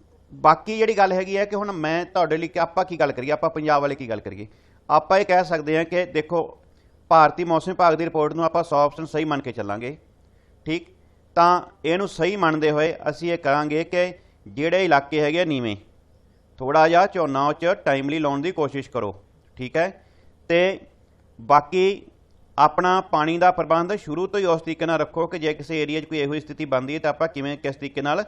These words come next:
ਕਿ ਕੱਢਣਾ ਹੈ। ਤਾਂ ਇੱਧਰਲੇ ਹਾਲਾਤਾਂ ਦੇ ਵਿੱਚ ਵੀ ਸਾਨੂੰ ਇਹ ਚਾਹੀਦਾ ਹੈ ਕਿ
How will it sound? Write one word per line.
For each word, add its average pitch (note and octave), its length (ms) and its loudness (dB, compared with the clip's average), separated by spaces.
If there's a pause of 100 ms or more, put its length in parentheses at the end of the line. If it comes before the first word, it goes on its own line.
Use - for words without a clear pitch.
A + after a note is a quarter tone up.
(320)
ਕਿ D3 140 0
ਕੱਢਣਾ D#3 480 0
ਹੈ। G2+ 240 -4 (720)
ਤਾਂ A#3+ 140 4 (160)
ਇੱਧਰਲੇ G#3+ 360 0
ਹਾਲਾਤਾਂ E3+ 440 2
ਦੇ D3+ 100 -2
ਵਿੱਚ C#3+ 220 -4
ਵੀ D3+ 140 -6
ਸਾਨੂੰ D#3 320 -4 (100)
ਇਹ E3 200 -2
ਚਾਹੀਦਾ C#3+ 380 -2
ਹੈ C#3+ 60 -4 (540)
ਕਿ F#3 280 0